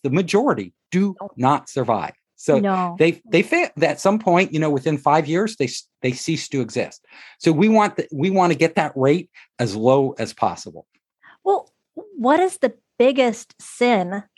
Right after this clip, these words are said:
Speaker 2: a startup can do?
Speaker 1: There are many sins a startup can make, but
Speaker 2: <laughs>
Speaker 1: probably I'll, I'll give you the top three because there
Speaker 2: Okay.
Speaker 1: are three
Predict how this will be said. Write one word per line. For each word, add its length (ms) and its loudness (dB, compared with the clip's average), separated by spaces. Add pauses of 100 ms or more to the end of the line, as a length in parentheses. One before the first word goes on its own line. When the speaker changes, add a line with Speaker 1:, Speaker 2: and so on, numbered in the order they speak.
(140)
Speaker 2:
a 80 0
startup 440 0
can 140 -4
do? 180 -2 (1500)
Speaker 1:
There 120 4
are 60 2
many 260 4
sins 460 0
a 60 -2
startup 380 0
can 120 -6
make, 280 -6 (120)
but 180 -2
Speaker 2:
<laughs> 200 -20
Speaker 1:
probably 1160 0 (140)
I'll, 200 4
I'll 160 4
give 200 -2
you 80 0
the 100 -2
top 400 -4
three 400 -2
because 260 -2
there 140 4
Speaker 2:
Okay. 80 0
Speaker 1:
are 60 -10
three 520 0